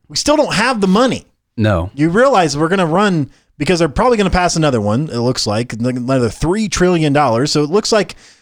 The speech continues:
Speaker 1: before the fiscal year ends in October, we'll be at a, between a six and eight trillion dollar deficit. Deficit for one year.
Speaker 2: Deficit, not budget.
Speaker 1: One year.
Speaker 2: Deficit.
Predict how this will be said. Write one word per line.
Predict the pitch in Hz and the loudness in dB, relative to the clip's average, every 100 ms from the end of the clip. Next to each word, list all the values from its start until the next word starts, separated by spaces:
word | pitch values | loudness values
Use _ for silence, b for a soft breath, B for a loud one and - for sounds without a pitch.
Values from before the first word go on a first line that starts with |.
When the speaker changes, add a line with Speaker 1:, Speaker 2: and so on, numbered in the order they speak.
| b | b
Speaker 1:
before | 151 160 190 240 233 | -2 0 2 4 4
the | 196 | 0
fiscal | - - 240 - 262 | -2 -2 0 2 0
year | 220 214 208 | 2 2 4
ends | 196 180 | 2 2
in | |
October, | 190 190 156 147 147 | 0 0 0 2 2
we'll | 147 | 2
be | 143 147 147 123 | 2 2 2 0
at | 139 | -4
a, | 131 - 107 _ - | -6 -8 -20 _ -10
between | 143 - 180 | -6 -2 0
a | 190 | 0
six | - 180 - | 0 -2 -2
and | 151 | -4
eight | 143 | -2
trillion | - 135 131 | -2 0 2
dollar | 123 113 | 2 0
deficit. | 101 95 90 - 85 _ _ _ _ _ _ _ 123 | 0 -4 -6 -10 -12 _ _ _ _ _ _ _ -2
Deficit | 202 202 185 151 139 | -2 0 0 0 0
for | 156 | 0
one | 156 165 208 214 | 2 2 4 4
year. | 208 175 107 | 4 2 -2
Speaker 2:
Deficit, | 117 131 127 113 - 87 | -2 -2 0 -4 -4 -4
not | 101 120 | -2 -4
budget. | 127 127 143 | -2 -2 0
Speaker 1:
One | 185 185 | 2 2
year. | 196 175 | 2 0
Speaker 2:
Deficit. | - - - - | -2 -10 -16 -20